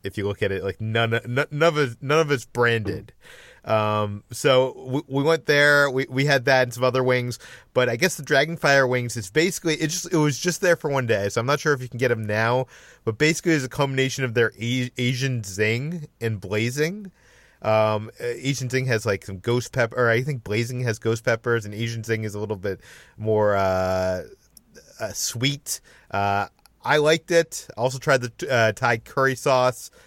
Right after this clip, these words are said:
Um, Buffalo Wild Wings is, uh, a great place to eat keto, and I, I enjoy it despite the fact that every time I go there, none of the staff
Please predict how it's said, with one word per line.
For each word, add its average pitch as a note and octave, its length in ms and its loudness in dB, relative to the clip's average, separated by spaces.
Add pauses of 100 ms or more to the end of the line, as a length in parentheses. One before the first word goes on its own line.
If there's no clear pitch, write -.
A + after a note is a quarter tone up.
(180)
Um, G2+ 480 -2
Buffalo C3 320 0
Wild C3 240 4
Wings C3 320 -4
is, A2+ 280 -4
uh, A2+ 720 2 (460)
a B2+ 100 -6
great B2+ 300 -2
place C3 280 2
to B2+ 100 -8
eat A#2 120 -10
keto, B2 400 2
and A2+ 100 0
I, A2+ 220 0
I A#2+ 120 -2
enjoy C3 300 2
it B2+ 200 -2
despite A#2+ 640 -4 (480)
the A#2+ 100 2
fact B2 380 2
that B2+ 120 0
every B2 220 0
time A#2+ 240 -2
I A#2 80 2
go A2+ 320 2
there, A2 300 2
none G#2+ 240 -2
of G#2+ 140 -2
the G#2 80 -2
staff - 680 0